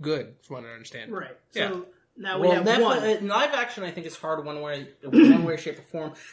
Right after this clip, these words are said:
Speaker 3: especially if you're conducting out a series into a movie. Anytime you take, whether it's live action or not, you take a series and then compile it down to a movie, unless it's a special event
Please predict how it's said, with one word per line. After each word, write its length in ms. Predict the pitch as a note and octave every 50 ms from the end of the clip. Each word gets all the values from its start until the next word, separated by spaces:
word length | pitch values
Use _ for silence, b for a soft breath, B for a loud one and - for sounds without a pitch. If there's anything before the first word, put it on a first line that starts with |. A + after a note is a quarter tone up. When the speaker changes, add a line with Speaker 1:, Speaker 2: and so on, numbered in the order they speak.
| B
Speaker 3:
especially 400 | B - A3+ A3 G#3+ A3 A3 G#3
if 140 | G3 F#3+ -
you're 240 | F#3+ F#3 F3+ E3 D#3+ -
conducting 480 | - F#3+ F3 E3 E3 D#3+ - E3+ D#3+
out 180 | D3+ D3+ D3 -
a 320 | D3 D3 C#3+ C3+ B2+ - b b b b b b b b b b
series 1040 | - - - - - - F#3+ G3 G#3+ A3 G#3+ G#3+ G#3 G#3 G3+ F3+ - - - - - _ -
into 420 | F#3+ F#3+ G#3 G#3+ A3 G#3+ - A3 G#3
a 60 | G3
movie. 600 | G#3 G#3 G#3+ G3+ A3 A3 A3 A#3+ G#3+ D#3 - - _ - _ _ _ _ _ - - -
Anytime 380 | B3+ C4 C#4 C4 A#3 A#3 A#3
you 80 | A3 G3
take, 460 | G3+ - G3+ G3 G3 - - - - _ _ _ _ _ _ _ _ _ _ _ _ _
whether 260 | - E3 F3+ F3+ F#3+ F3
it's 100 | D3 C3+
live 220 | D#3 F3 F3+ F3
action 300 | F3 E3 D3+ - - C3+
or 80 | C3+ C3+
not, 320 | D3+ F#3 G#3 E3 B2 - - -
you 100 | C#3 C#3
take 180 | E3 D#3 C3+
a 60 | C#3
series 500 | C3+ - - E3+ E3 D#3+ D3+ D3 C#3+ C#3
and 100 | D3 C#3+
then 120 | C#3+ C#3+ C3+
compile 360 | C#3 C#3+ C3 D3 C#3+ C#3 C#3
it 60 | C3+
down 220 | C3+ C3 C3+ C3+ C3+
to 120 | - D3
a 40 | C3+
movie, 240 | C3+ C#3 C3+ C3+ C3
unless 260 | C3 C3 C3+ C3+ -
it's 120 | C3 -
a 60 | B2+
special 440 | B2 - - D3 C#3 - - A#2+ A2+ -
event 460 | A#2+ A#2 A2 - - A#2+ D3 F3+ -